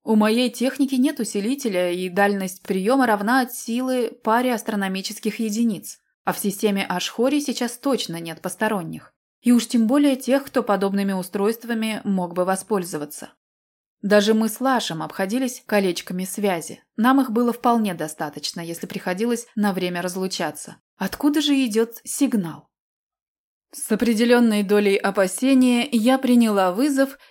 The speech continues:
и передо мной сформировалась голограмма того, кого я, в общем-то, видеть не очень желала.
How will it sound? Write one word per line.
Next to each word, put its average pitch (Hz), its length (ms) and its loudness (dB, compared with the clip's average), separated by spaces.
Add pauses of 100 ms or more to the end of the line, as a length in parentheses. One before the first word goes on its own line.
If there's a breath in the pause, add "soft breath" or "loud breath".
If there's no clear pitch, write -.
и 262 180 6
передо 269 380 4
мной 220 280 4
сформировалась 214 840 2
голограмма 190 640 2
того, 185 380 2
кого 240 320 2
я, 294 180 4
в 226 80 0
общем-то, 269 460 2
видеть 202 440 -2
не 269 200 8
очень 170 400 0
желала. 160 580 -4